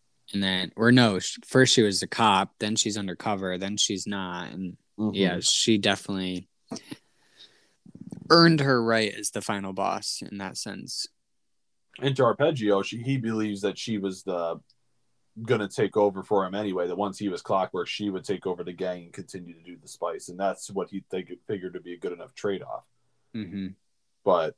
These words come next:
Speaker 2: I like that Neela's the final boss. Like I said, I like the story behind it. I love the final boss in this game where you team up with Carmelita once again.
Speaker 1: Oh,
Speaker 2: And that's
Speaker 1: it's
Speaker 2: stopping
Speaker 1: horrible.
Speaker 2: You said horrible? You don't like it? <laughs> Oh, no.
Speaker 1: Okay.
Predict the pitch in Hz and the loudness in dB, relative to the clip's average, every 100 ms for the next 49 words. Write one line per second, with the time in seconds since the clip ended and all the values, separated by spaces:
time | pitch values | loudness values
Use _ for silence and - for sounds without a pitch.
0 | _ 135 160 147 139 117 113 113 110 107 | _ 6 8 6 6 -2 -2 0 0 0
1 | 104 107 101 98 101 98 - - 110 104 | -2 0 0 2 4 4 0 -6 -4 -2
2 | 110 101 107 113 104 - 104 98 95 95 | 0 2 2 -2 -10 2 4 4 2 -2
3 | 98 98 - 101 104 127 120 113 110 104 | -2 -2 0 2 4 4 4 2 2 2
4 | 98 98 98 101 95 - 98 92 95 92 | 4 4 4 -4 -12 -8 -6 -6 -6 -8
5 | - 107 98 95 - 104 98 95 92 95 | -10 -4 -4 -4 -8 -8 -6 -6 -6 -6
6 | 92 90 92 90 87 90 _ _ _ _ | -8 -10 -10 -6 -6 -10 _ _ _ _
7 | - 127 104 101 - - - 95 117 110 | -8 -4 -2 -4 -4 -4 2 4 4 2
8 | 95 95 92 90 - _ _ 127 - - | -2 -4 -8 -10 -18 _ _ 2 2 -4
9 | 110 - - 123 127 143 123 139 151 151 | -10 -12 0 6 6 6 4 6 8 10
10 | 165 - 190 - - 175 180 156 - 180 | 8 6 0 0 4 4 4 -4 0 2
11 | 131 135 113 | 4 4 4